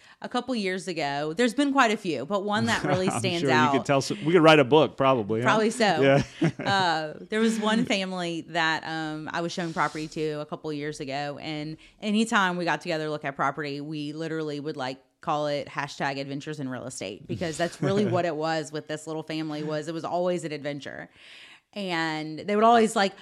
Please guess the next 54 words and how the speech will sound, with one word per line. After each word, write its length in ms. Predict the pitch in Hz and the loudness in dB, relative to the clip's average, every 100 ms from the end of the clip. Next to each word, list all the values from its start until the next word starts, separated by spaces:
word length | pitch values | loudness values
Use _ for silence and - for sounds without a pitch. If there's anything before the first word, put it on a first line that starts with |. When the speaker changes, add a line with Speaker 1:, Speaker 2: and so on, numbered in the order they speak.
| - | 0
Speaker 1:
"Oh, 60 | 247 | 2
I'm 100 | 247 | 2
sorry, 240 | 240 226 | 2 2
we 60 | 226 | 2
have 80 | |
to 60 | 220 | 0
bring 160 | 214 208 | 0 0
our 100 | 185 | 0
kids." 260 | 214 190 | 0 0
And 60 | 190 | -2
I'm 20 | |
like, 100 | 190 | -6
"No, 380 | 175 208 226 170 | -2 2 2 2
like, 360 | 165 165 - - | 0 -4 -10 -4
bring 180 | 208 226 | 0 0
your 140 | 190 | -2
kids. 320 | 190 151 - | -4 -6 -6
Please 320 | - 277 285 | -4 2 2
bring 180 | 269 170 | 0 -4
your 120 | 147 | -4
kids." 320 | 139 - - - | -6 -4 -2 -4
Speaker 2:
Yeah. 40 | |
Speaker 1:
It's 100 | - | -4
so 200 | - 254 | 0 2
important, 680 | 233 220 196 185 175 160 - - - - | 2 -2 -4 -4 -6 -8 -12 -20 -18 -10
I 100 | 175 | -10
feel 260 | - 180 | -6 -2
like, 380 | 175 160 160 156 | 0 2 0 -4
for 600 | - 180 170 160 160 156 - _ - | -10 -4 -2 -2 -2 -6 -12 _ -4
parents 420 | 220 196 175 - | -2 -2 -6 -8
to 80 | 185 | -8
bring 680 | - 175 175 170 170 165 151 | -6 -4 -2 -2 -2 -4 -6
their 120 | 151 | -8
kids 540 | - 165 156 147 143 | -6 -4 -4 -6 -8
when 80 | 160 | -8
we 100 | 160 | -6
go 140 | 156 | -4
look 160 | 151 156 | -6 -6
at 80 | 147 | -6
houses 400 | 151 143 151 151 | -4 -4 -6 -10
because 220 | 170 175 | -8 -6
they 80 | 196 | -6
have 100 | 185 | -6
to 100 | 170 | -8
live 360 | 151 151 170 156 | -10 -8 -8 -6
here 280 | 147 143 143 | -10 -10 -10
with 180 | 147 | -10
their, 220 | 139 135 - | -8 -10 -8
with 160 | 156 | -10
their 120 | 139 113 | -8 -8
kids 280 | 180 165 156 | -6 -6 -4
and 80 | |
their 120 | 147 | -6
Speaker 2:
Mm-hmm. 80 | 139 | -4